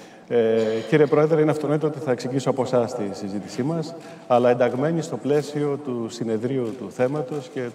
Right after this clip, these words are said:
του αντικειμένου το οποίο καλούμαστε να συζητήσουμε. Ε, τα πάγια προβλήματα του εσύ, όλοι τα λέμε και τα επαναφέρουμε κάθε φορά, είναι η κακή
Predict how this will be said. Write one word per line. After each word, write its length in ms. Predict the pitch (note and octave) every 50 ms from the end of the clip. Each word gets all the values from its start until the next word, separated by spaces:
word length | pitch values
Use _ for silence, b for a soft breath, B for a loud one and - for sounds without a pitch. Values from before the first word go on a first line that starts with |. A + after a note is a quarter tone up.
| - -
του 520 | A#2+ A2+ A2+ A2+ A2 A2 A2 A2 G#2+ G#2
αντικειμένου 600 | A2 A#2 A2+ A2+ A2+ - A#2+ A#2 B2 C3+ C#3 C3
το 100 | - -
οποίο 420 | A#2+ G#2+ - C3 B2+ C3+ C3 C3 B2+ B B B B B
καλούμαστε 460 | - - A2+ A#2+ B2+ B2 A#2+ - - A#2
να 80 | A2+
συζητήσουμε. 680 | G#2 - A2+ G#2+ A2 G#2 A#2 A2+ - - A#2 F#2+ E2+ E2 - B B B B B B B B B B
Ε, 280 | - A#2 A2+ A2 G#2+ G#2+ A2 G#2+ G#2+ G#2+ G#2+ G#2+ G#2+ G#2+ G#2+
τα 100 | - C3
πάγια 300 | C3 D#3+ D#3+ D#3+ D#3 D#3
προβλήματα 720 | - C3+ A#2 A2 A#2+ C3 C3+ C3+ B2+ A#2 - A#2 A2 G#2+
του 300 | - A2+ A2 G#2+ G2+ G2 G#2
εσύ, 480 | G#2+ G#2 - - D#3 F3 F3+ F3 E3 D3
όλοι 280 | C#3 C#3 C3+ C3 A#2+ A#2
τα 340 | - - G#2+ G#2 G2+ G2+ G#2
λέμε 280 | G#2+ A2+ A#2 A#2+ A2+
και 100 | A2 A2+
τα 140 | G2 - G#2+
επαναφέρουμε 600 | G#2 G2+ - A2+ G#2+ G#2 - B2+ A#2 G#2+ G#2 G2+
κάθε 240 | G2 G#2 G2 - A#2
φορά, 480 | A2 - C3 D3+ E3 E3+ E3 D3+ C3+ B2+
είναι 440 | B2 B2 A#2+ A#2 A2 G#2+ G#2+ G2+ G2 G#2
η 80 | A2+
κακή 360 | G#2 - G#2+ G2 - A#2 G#2+